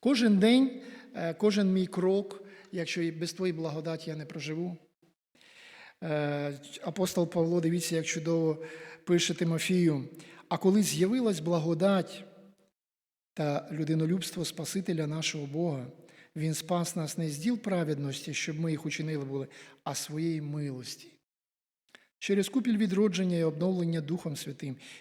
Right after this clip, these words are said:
якого Він щедро вилив на нас через Ісуса Христа, Спасителя нашого, щоб ми виправдались Його благодаттю і стали спадкоємцями за надією на вічне життя.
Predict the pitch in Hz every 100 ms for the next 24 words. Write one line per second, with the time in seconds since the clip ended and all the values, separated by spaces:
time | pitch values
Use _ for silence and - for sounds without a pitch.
0 | - 147 175 143 139 135 - 208 214 196
1 | 190 - - - - 131 185 196 190 170
2 | 143 143 143 - 139 127 - 180 165 156
3 | 147 - 165 - 165 - 220 202 180 165
4 | 143 151 - - - - - 170 185 160
5 | 233 247 240 208 208 202 196 196 190 180
6 | 226 196 170 160 147 147 - 104 - -
7 | - _ 160 127 - 190 180 151 160 143
8 | 156 151 196 202 - 185 185 - - -
9 | - 135 143 139 135 180 180 170 165 170
10 | - 143 135 147 - 147 139 - - 127
11 | 135 - 156 127